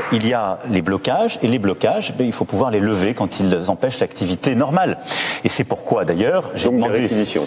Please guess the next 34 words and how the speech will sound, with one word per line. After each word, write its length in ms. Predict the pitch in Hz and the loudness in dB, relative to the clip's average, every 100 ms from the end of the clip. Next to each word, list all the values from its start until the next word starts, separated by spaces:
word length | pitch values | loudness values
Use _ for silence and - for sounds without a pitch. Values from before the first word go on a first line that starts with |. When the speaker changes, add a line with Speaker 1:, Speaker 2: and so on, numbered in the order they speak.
| - | -2
Speaker 1:
c'est 120 | - | -2
pour 160 | - 110 | 0 0
ça, 120 | - | 0
c'est 120 | 107 | 0
pourquoi 260 | 98 110 117 | -2 -2 0
j'ai 80 | 98 | 2
demandé 240 | 92 87 | 2 2
au 20 | |
gouvernement 400 | 82 82 98 147 | 2 2 2 2
d'essayer 640 | 190 104 117 139 113 107 - | 2 0 0 0 2 0 0
au 60 | 107 | 0
maximum, 600 | 113 - - 110 92 73 - - - | 0 0 2 2 0 -4 -10 -14 -2
bah, 140 | 87 - | 0 0
de 180 | 90 95 | 0 2
négocier 760 | 190 180 202 - 202 269 - - - - - - | 2 2 0 2 0 0 -4 -10 -10 -10 -12 0
et 180 | 120 127 - | 0 0 -2
ensuite 480 | 98 - 208 202 - | -2 0 -2 -2 -2
de 80 | 123 | 0
réquisitionner. 760 | - 139 135 139 - 226 233 - - - - | 0 0 0 2 2 2 0 -2 -12 -16 -12
Ce 140 | - - | -6 0
que 80 | 117 | 2
nous 180 | 117 | 2
avons 160 | - 104 | 2 0
pu 120 | - | -2
faire, 260 | - 170 180 - - - - | 0 0 -2 -6 -6 -6 0
euh, 180 | - 104 101 - | 2 2 0 -4
sur, 360 | - - 113 | -2 0 0
euh, 140 | 101 92 | 2 2
les 160 | 117 101 | 2 2
ordures 280 | 104 104 98 | 2 2 2
ménagères, 440 | 101 98 92 107 | 2 2 0 -2
par 160 | - 92 | -2 0
exemple, 540 | 92 101 101 87 80 - | 0 0 0 0 -2 0
euh, 380 | 87 82 73 67 | 0 0 0 -2